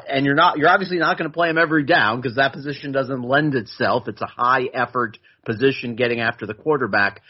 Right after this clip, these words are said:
But I do think you have to make him at least a, a slight front runner for a starting job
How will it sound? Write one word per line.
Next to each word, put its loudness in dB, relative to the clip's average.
But -2
I 4
do 0
think -4
you 0
have 0
to -6
make -4
him -4
at -2
least 0
a, 0
a 0
slight 0
front 2
runner -2
for -6
a -6
starting 0
job 2